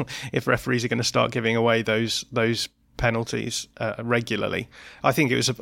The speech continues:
I think that was a, maybe an egregious example of, of holding on to a player. Um, I definitely think it was a penalty, but I, as you've mentioned, Darren, our, our more, um,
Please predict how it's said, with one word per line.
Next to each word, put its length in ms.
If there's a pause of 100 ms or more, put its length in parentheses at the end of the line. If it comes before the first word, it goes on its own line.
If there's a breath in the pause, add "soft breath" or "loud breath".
(140)
I 60
think 120
that 60
was 100
a, 40
maybe 240
an 80
egregious 480
example 480
of, 200
of 380
holding 400
on 180
to 140
a 60
player. 400 (340 loud breath)
Um, 280
I 80
definitely 380
think 200
it 80
was 200
a 40
penalty, 400
but 280 (160)
I, 60
as 120
you've 140
mentioned, 400
Darren, 300 (260)
our, 320 (640)
our 260
more, 520 (240)
um, 440